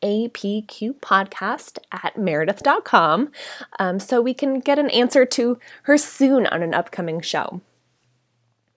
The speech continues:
And that's it for today's show. Uh, before we leave, I want to share a fun review of the podcast,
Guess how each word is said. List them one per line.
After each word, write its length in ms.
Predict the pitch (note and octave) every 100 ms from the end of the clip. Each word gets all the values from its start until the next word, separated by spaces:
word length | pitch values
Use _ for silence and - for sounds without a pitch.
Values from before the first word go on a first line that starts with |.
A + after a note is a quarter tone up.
| -
And 300 | C4 D#4 E4+
that's 260 | A3 B3+ -
it 160 | -
for 120 | - G3+
today's 360 | F4+ E4+ G4
show. 400 | - F#3 D3+ F#3 - - - - _
Uh, 140 | C4 C4+
before 340 | - - - A#3
we 140 | D#4+
leave, 320 | C#4 A#3 D4+ -
I 80 | G#3+
want 260 | G#3 G#3 G#3+
to 100 | G#3+
share 280 | - G3 -
a 160 | F#3
fun 380 | E3+ - F4+ G4
review 540 | A#3+ D#3+ D#3 D#3+ E3
of 160 | F3 D#3+
the 100 | D3+
podcast, 840 | - D3 C#3+ - D3+ G3 - -